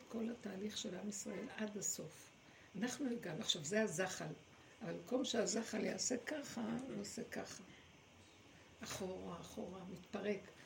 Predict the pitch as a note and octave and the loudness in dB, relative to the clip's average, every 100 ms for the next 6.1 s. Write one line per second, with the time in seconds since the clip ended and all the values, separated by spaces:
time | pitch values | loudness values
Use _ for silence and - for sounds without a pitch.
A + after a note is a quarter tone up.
0 | - B3+ C4 F3 A3 G#3+ C4 G3 F#3 - | -4 2 4 4 2 2 0 0 -2 -2
1 | F3+ G#3 G#3+ - - C#4+ A#3 F3 G#3+ - | 0 0 0 -2 2 2 2 0 -2 -6
2 | - - - - - - - - - - | -14 -18 -18 -18 -18 -18 -18 -18 -20 -18
3 | - - D#3+ - - - - E3+ F3 F3+ | -18 -18 -16 -16 -16 -16 -10 -6 -4 -2
4 | A3 G#3+ A3 G#3 F3+ - F#3+ F#3+ - E3+ | 4 4 4 2 0 0 0 -2 -2 -2
5 | F3+ G3 G3+ G#3 F#3+ F#3+ F#3 E3+ D#3+ F3+ | 0 -2 -4 -2 0 0 0 0 0 0